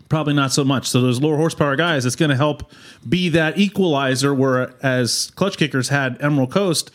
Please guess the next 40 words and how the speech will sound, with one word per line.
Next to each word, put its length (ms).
where 80
the 80
track 300
was 140
equalizer, 540
I 100
think 200
the 100
two 140
thirty-five 460
tread 220
width, 260
or 80
I'm 120
sorry, 220
two 200
thirty-five 460
width 260
is 100
gonna 140
be 80
the 100
equalizer. 580
But 120
how 280
do 80
you 120
plan 340
on 280
regulating 680
that 280
during 200
the 40
event? 160
Are 60
you 120
gonna 80
have, 100
like, 240
a, 340